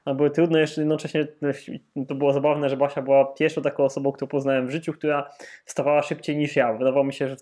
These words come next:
jak wstawałem piąta trzydzieści w tamtym czasie, mm, w swoim życiu, szedłem biegać, albo ćwiczyłem, albo coś po prostu robiłem takiego, czytałem książkę, słuchałem jakiegoś audiobooka, coś robiłem aktywnego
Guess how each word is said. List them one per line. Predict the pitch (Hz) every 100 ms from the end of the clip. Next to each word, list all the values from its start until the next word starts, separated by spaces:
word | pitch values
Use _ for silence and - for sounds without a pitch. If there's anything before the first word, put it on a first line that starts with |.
| -
jak | 139
wstawałem | - 139 135
piąta | 127 147 135
trzydzieści | 131 - 143 180 180
w | 151
tamtym | 156 147
czasie, | 147 151 - 143 143 - - -
mm, | 135 135 131
w |
swoim | - 160 139
życiu, | 131 170 160 143
szedłem | 143 131 127
biegać, | 170 143 127
albo | 120 123
ćwiczyłem, | - 143 175 156 131
albo | 123 131
coś | -
po | 143
prostu | 147 147 139
robiłem | 139 143 131
takiego, | 135 135 131
czytałem | 127 - 120
książkę, | - 165 156 135 117
słuchałem | - 131
jakiegoś | 127 -
audiobooka, | 135 135 151 147
coś | 123 -
robiłem | 139 139
aktywnego | 135 - 139 147 135 131